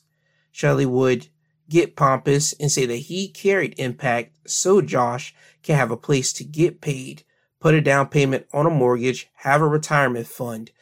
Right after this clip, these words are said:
Josh would fire back at Alex, saying that Alex should be thanking him for carrying Impact on his back for the four years that Alex was gone, so when Alex could come back, there will be a company.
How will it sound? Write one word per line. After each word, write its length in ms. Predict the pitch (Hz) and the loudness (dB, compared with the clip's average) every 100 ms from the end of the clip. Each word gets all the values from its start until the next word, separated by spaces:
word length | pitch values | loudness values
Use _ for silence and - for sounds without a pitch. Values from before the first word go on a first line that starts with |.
| _ _ _ | _ _ _
Josh 320 | 143 135 135 | -2 0 -2
would 100 | 131 | -4
fire 240 | - 131 127 | -2 0 0
back 260 | 127 123 | 0 0
at 160 | 123 123 | -2 -6
Alex, 500 | 123 131 139 - - _ _ _ | -6 -6 -6 -8 -14 _ _ _
saying 420 | - 131 131 123 | -4 -2 0 0
that 220 | 117 113 - _ _ _ - | -2 -4 -8 _ _ _ -6
Alex 480 | 135 147 139 - - | -2 -2 -4 -8 -10
should 260 | - - 127 | -12 -6 -4
be 120 | 123 | -6
thanking 500 | 147 143 139 - 120 | -2 0 0 -2 -6
him 420 | 131 180 156 151 - _ _ | 0 2 2 -2 -10 _ _
for 260 | - 139 | -4 -2
carrying 600 | 120 - 175 202 190 127 - | -2 -6 0 2 2 0 -2
Impact 500 | 131 120 123 117 - | -4 0 -2 -2 -4
on 160 | 143 131 | -6 -6
his 340 | - 160 233 | 0 2 2
back 360 | 151 117 113 - | 0 -2 -4 -6
for 100 | - | -10
the 60 | |
four 280 | 151 - 135 | -10 -6 -4
years 280 | 123 123 127 | -2 -4 -4
that 180 | 131 - | -6 -6
Alex 300 | 123 123 - | -6 -6 -8
was 160 | 123 | -8
gone, 280 | 120 123 123 | -4 -2 -2
so 120 | 123 | -2
when 160 | 123 117 | -4 -4
Alex 340 | 113 117 - | -6 -12 -12
could 140 | - - | -14 -8
come 220 | 135 120 | -6 -2
back, 360 | 143 165 131 _ _ _ _ _ | 0 0 -2 _ _ _ _ _
there 120 | 135 | 0
will 120 | 131 120 | 0 0
be 160 | 127 | -2
a 40 | 117 | -4
company. 600 | - 196 - - 156 | -2 -2 -2 -8 -10